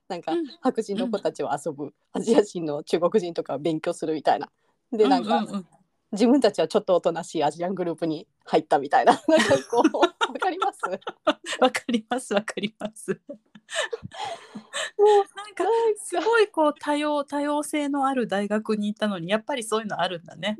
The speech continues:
Speaker 1: そうなんですよ。で、すごいステレオ、
Speaker 2: 初日からね。
Speaker 1: そう、ステレオティピカルで、あの、
Speaker 2: うんうん。
Speaker 1: <clears throat> まあ、だから時間をかけて、
Speaker 2: うん。
Speaker 1: あの、楽しんでいけばいいと。でもなんかね、あの、帰りはなんかこう、もうちょっとこう、寂しいかなとか、しんみりするかなと思ったんですけど、もう全然なんかお互い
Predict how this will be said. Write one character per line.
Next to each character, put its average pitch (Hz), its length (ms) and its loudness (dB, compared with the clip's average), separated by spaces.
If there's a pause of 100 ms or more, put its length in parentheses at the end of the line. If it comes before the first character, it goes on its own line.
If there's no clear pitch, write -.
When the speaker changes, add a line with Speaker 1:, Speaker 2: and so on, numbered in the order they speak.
(100)
Speaker 1:
そ 254 140 -2
う 220 40 -8
な 185 120 -6
ん 180 40 -14
で 185 100 -12
す - 140 -18
よ。 165 180 -8
で、 196 120 -8
す - 140 -8
ご 226 120 4
い 196 60 2
ス 202 100 0
テ 233 140 4
レ 202 100 2
オ、 190 80 0
Speaker 2:
初 190 60 -6
日 - 20 -4
か 202 40 -2
ら 226 60 -2
ね。 220 60 -18 (120)
Speaker 1:
そ 196 220 -2
う、 - 40 -6
ス - 140 -20
テ 208 100 2
レ 185 140 0
オ 185 60 0
テ 196 140 -8
ィ - 20 -12
ピ 170 100 -6
カ 160 160 0
ル 151 80 -2
で、 147 240 -4
あ 147 160 -8
の、 139 240 -16 (100)
Speaker 2:
う 226 80 -2
ん 254 80 2 (200)
う 220 80 0
ん。 208 340 -2
Speaker 1:
<clears throat> - 160 -20
ま 196 100 -2
あ、 160 60 -6
だ 170 120 -8
か 151 120 0
ら 151 100 2
時 165 140 -6
間 180 240 0
を 170 60 -6
か 202 120 -2
け - 140 -6
て、 - 240 -8 (480)
Speaker 2:
う 220 100 -4
ん。 233 120 0
Speaker 1:
あ 214 40 4
の、 160 320 -10
楽 165 240 -2
し 151 140 -2
ん 151 80 -2
で 135 60 -2
い 139 60 -2
け 147 120 0
ば - 100 -6
い - 60 -4
い - 40 -12
と。 - 140 -16 (200)
で 349 80 2
も 392 60 6
な 427 100 6
ん 415 40 -2
か 247 120 0
ね、 247 200 -2
あ 226 140 0
の、 208 400 -2 (380)
帰 - 120 -4 (360)
り 392 80 0
は 370 140 -2
な 370 140 -6
ん 330 60 -12
か - 100 -6
こ 165 440 -6
う、 202 40 -12
も 247 80 -6
う - 20 -8
ち 320 80 -6
ょ 294 40 -8
っ - 20 -12
と 208 120 -8
こ 147 260 -4
う、 - 40 -20
寂 233 280 -2
し - 140 -12
い 311 60 -8
か 233 140 -2
な 233 160 -2
と - 80 -20
か、 - 100 -8
し - 180 -4
ん 240 80 -2
み 277 100 -4
り 254 80 -4
す - 140 -4
る 233 80 -2
か 208 140 -2
な 202 200 0
と - 100 -14
思 196 120 -2
っ - 20 -12
た 180 140 -6
ん 165 40 -6
で 160 80 -4
す - 120 -14
け 156 100 0
ど、 151 140 -4
も 226 100 -2
う - 20 -2
全 349 160 4
然 359 180 2
な 349 80 6
ん 320 80 0
か 254 80 8
お 175 80 6
互 175 380 4
い - 40 -20